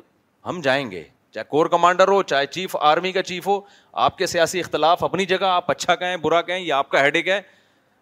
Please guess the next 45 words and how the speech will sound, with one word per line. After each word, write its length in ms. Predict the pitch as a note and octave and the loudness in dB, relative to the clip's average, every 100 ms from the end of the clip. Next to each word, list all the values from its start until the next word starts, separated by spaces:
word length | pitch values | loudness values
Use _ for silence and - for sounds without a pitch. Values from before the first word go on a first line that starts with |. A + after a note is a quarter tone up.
| - | -6
ہمیں 220 | C3+ B3+ | 0 2
جب 180 | B3 B3+ | 4 2
کوئی 140 | A3 | 2
بلائے 340 | G3 D#3+ D3+ D#3 | 2 4 4 4
گا 100 | G#3 | 0
تو 180 | F#3 D#3 | 0 0
ہم 80 | |
کیا 160 | F3 F3+ | 2 0
کریں 260 | F#3+ F#3+ G3 | 0 -4 -4
گے؟ 180 | B3 B3+ _ _ | -6 -8 _ _
بشرطے 480 | - D3 A3+ A#3+ C4+ | -2 0 2 2 0
کہ 180 | A#3+ F#3+ | 0 -2
کس 320 | - F#3 - - | -2 -6 -8 -14
غلط 320 | A#2+ A#2+ A3+ A3 | -2 4 6 6
بیان 280 | A3 A#3 A#3 F#3+ _ _ - | 6 6 4 -2 _ _ -2
دلوانے 380 | F#3 F3+ G3+ A3+ | 4 6 6 4
کے 80 | |
لیے 160 | G3+ E3 | 2 4
نہ 80 | D#3 | 4
بلوا 360 | F#3+ D#3 C3+ | 4 4 4
رہا 60 | B2 | 4
ہو 60 | A2+ | 2
کوئی 200 | A2+ G#2 | -2 -8
ہم 120 | F#2 | -12
سے۔ 300 | - _ _ _ _ _ _ _ - | -16 _ _ _ _ _ _ _ -6
اگر 220 | C3 G3+ | 2 4
ہمیں 200 | C4 B3+ | 6 4
اندازہ 340 | A#3+ A3 A3 | 6 8 8
ہو 160 | A3+ G#3 | 8 6
گیا 140 | G#3+ | 6
بھائی 300 | G3+ E3 A3 | 6 4 4
یہ 60 | A3 | 2
ہمارا، 840 | F#3 D#3+ F3 F#3+ G3 G3 G3 F#3 C#3+ | 4 4 4 6 6 6 4 2 2
ہمارے 300 | D3 E3+ F#3 | 2 2 2
کندھے 300 | E3 E3 F3 | -2 -2 0
پہ 80 | |
رکھ 180 | F3 D#3 | 0 0
کے 100 | F#3 | -2
بندوق 300 | D#3 D3 F#3 | -2 -2 -2
چلائی 260 | - E3 E3 | 2 2 4
جا 160 | D3 | 4
رہی 140 | C3+ B2+ | 2 -2
ہے، 40 | |
پھر 300 | F#2 B2 F3+ | -6 -2 0
انشاءاللہ 760 | F3+ D#3 - D3+ D3+ D#3 D3 | -2 -4 0 0 4 4 6